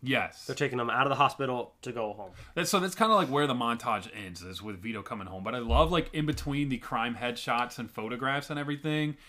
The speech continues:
Speaker 1: it's like, it shows them eating Italian food. And, like, I, I just really love the way this, like, montage is done.
Speaker 2: Yeah.
Speaker 1: Um, and, like,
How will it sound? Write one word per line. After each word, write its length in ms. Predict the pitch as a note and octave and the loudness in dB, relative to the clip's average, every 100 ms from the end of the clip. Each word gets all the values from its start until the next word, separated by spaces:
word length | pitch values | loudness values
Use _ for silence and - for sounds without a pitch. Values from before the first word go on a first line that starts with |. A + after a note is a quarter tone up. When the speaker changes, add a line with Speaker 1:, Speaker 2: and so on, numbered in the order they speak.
| - - | -14 -6
Speaker 1:
it's 240 | A#3+ - | -4 0
like, 360 | C#3 A#2 G#2+ - _ _ _ _ - | 2 2 0 -10 _ _ _ _ -4
it 100 | C3 | -2
shows 320 | - C3+ A2+ | 0 0 0
them 160 | C3 | -2
eating 220 | A2+ A2+ A#2 | -2 -2 -4
Italian 500 | G2+ A2 G2 F#2 E2+ | -4 -2 -2 -4 -10
food. 460 | F#2 E2+ D#2 D2 - | -12 -12 -12 -14 -14
And, 200 | A2 G#2 | -12 -6
like, 360 | G2 F#2 - - | -4 -4 -6 -2
I, 300 | A#2 - C3+ | -2 0 -2
I 40 | |
just 220 | D3 D#3+ | -2 -4
really 380 | C#3 D3 D3 D#3 | 2 4 6 4
love 360 | B2+ A#2+ A#2 A#2+ | 2 2 0 -4
the 80 | |
way 320 | A#2 A2+ A2+ G#2+ | -4 -2 -2 -4
this, 220 | G#2 - | -6 -8
like, 180 | F#2+ - | -8 -6
montage 580 | G2 G2 G#2+ F2+ F2+ | -6 -4 -4 -4 -6
is 140 | F2 E2 | -12 -14
done. 500 | E2+ F2 E2+ E2+ E2 D#2+ | -12 -10 -8 -10 -14 -14
Speaker 2:
Yeah. 240 | A#2+ A#2+ B2 - - | -6 -6 -6 -12 -6
Speaker 1:
Um, 480 | F#2 F#2 F2+ E2+ E2+ | -2 0 0 -4 -6
and, 140 | A2 | -6
like, 160 | G#2+ G2+ | -4 -4